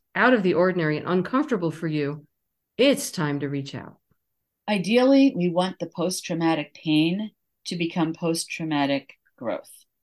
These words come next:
Speaker 1: These deep experiences can be intrusive and horrible, but with effort,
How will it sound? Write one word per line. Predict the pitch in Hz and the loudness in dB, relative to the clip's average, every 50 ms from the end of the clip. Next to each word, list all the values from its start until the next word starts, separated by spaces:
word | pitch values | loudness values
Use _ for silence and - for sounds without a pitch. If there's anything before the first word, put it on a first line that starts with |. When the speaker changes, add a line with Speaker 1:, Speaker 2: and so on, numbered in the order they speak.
| _ _ _ _ _ _ _ _ _ _ _ _ _ _ _ _ _ _ - | _ _ _ _ _ _ _ _ _ _ _ _ _ _ _ _ _ _ -2
Speaker 1:
These | 175 220 247 254 240 - | 2 4 4 4 4 0
deep | - 233 240 240 - | 0 0 0 0 -2
experiences | 226 214 - - - 214 196 190 180 180 175 175 - 175 165 165 | -6 -6 -8 -6 -2 -2 0 2 0 0 0 -2 -4 -6 -6 -4
can | - 175 165 | -4 -2 -2
be | 151 151 143 | 0 0 -2
intrusive | 139 139 143 - 220 220 208 208 - 214 185 | -4 -6 -4 -2 -2 -2 -2 -2 -2 -2 -2
and | 165 156 | -2 -4
horrible, | 139 139 180 170 165 165 165 165 156 143 - - 135 156 151 | -4 -2 -2 0 0 0 0 0 -2 -4 -6 -6 -10 -8 -4
but | 175 165 - | -2 0 2
with | 180 196 196 - - | 0 0 -2 -2 -4
effort, | - 302 302 - 165 170 190 - - | -4 -4 -2 -2 -2 -2 -2 -4 -10